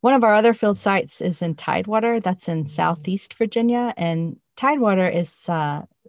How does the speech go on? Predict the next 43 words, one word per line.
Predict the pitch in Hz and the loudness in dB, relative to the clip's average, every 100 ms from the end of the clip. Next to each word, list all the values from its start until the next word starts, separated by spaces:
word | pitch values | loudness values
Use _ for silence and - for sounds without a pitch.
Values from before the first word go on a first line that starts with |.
| - - - | -20 -20 -4
where | 185 202 | 0 2
the | 185 | 2
bees | 170 175 | 0 -2
are | 175 | 0
located. | 170 190 - 175 165 | 0 0 0 0 0
It's | 160 156 | -4 -6
the | 165 | -8
Center | - 240 254 | -4 -2 -2
for | - 165 | -2 -2
Row | 147 165 | 2 2
Crop | 175 170 160 151 | 0 -2 -4 -2
Research. | 156 - 156 - | -4 -4 -8 -8
So | 190 | -8
these | 269 339 | -6 -2
are | 254 | -4
things | 208 190 180 - | 0 -2 -2 -2
like, | 160 147 - - - - - - _ _ | -2 -2 -6 -18 -20 -20 -20 -20 _ _
um, | 151 131 131 | -10 -10 -12
cotton, | - 202 208 220 214 214 - _ | 0 2 2 2 2 0 -6 _
corn, | - 202 190 196 190 - | -2 0 2 0 -2 -6
soybeans, | - 175 175 175 170 175 | -2 0 0 -2 -2 -4
and | 160 151 | -4 -8
peanuts. | - 175 170 - - - - _ _ _ _ _ _ _ _ _ _ | -6 -4 -4 -6 -10 -18 -18 _ _ _ _ _ _ _ _ _ _
Crops | - 214 220 - | 0 4 4 2
that | 220 185 | 2 4
you're | 185 175 | 4 4
maybe | 185 220 | 4 4
thinking, | 214 202 185 185 | 2 2 2 0
"Oh, | 170 123 175 302 | 0 0 0 0
wait | 302 285 | 2 2
a | |
minute, | 170 165 208 | 2 0 2
those | 233 254 | 4 6
are, | 254 202 180 | 6 4 2
those | 190 226 | 2 4
are | 240 | 6
largely | 214 208 196 | 6 4 2
wind | 185 175 202 196 | 0 2 2 2
or | |
self-pollinated." | 165 185 175 - 190 202 185 156 151 | 2 2 0 0 2 4 4 2 2
And | 175 220 | 4 4
that's | 226 | 4
true, | - 453 359 | 2 4 6